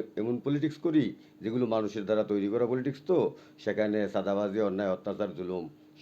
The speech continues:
হওয়া স্বাভাবিক। কিন্তু ওনারা ক্ষমতায় না এসেই যেই কাজগুলো শুরু করছে, সেটা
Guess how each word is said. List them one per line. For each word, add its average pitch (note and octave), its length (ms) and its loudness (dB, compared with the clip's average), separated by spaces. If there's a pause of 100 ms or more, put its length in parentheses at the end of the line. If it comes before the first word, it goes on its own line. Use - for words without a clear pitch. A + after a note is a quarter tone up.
(160)
হওয়া G#2 180 2
স্বাভাবিক। C#2+ 400 -8 (760)
কিন্তু D3 800 -2
ওনারা A#2+ 400 4
ক্ষমতায় B2 640 2
না A2+ 260 2
এসেই C3+ 680 6 (540)
যেই A2 180 0
কাজগুলো B2 540 2
শুরু A2 280 -2
করছে, G#2+ 520 0 (240)
সেটা A2 360 -2